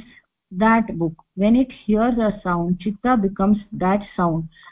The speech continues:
Chitta, therefore, is entirely dependent on Aham Tattva for its form.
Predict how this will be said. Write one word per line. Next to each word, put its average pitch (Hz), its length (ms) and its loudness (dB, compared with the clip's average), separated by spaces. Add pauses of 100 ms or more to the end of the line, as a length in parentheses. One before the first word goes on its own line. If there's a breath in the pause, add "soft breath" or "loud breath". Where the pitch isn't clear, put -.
(140 soft breath)
Chitta, 247 380 2
therefore, 202 380 2
is 208 240 2
entirely 190 640 2
dependent 190 760 2
on 185 320 0
Aham 202 280 2
Tattva 202 420 0
for 180 260 0
its 190 180 -2 (600)
form. 233 340 4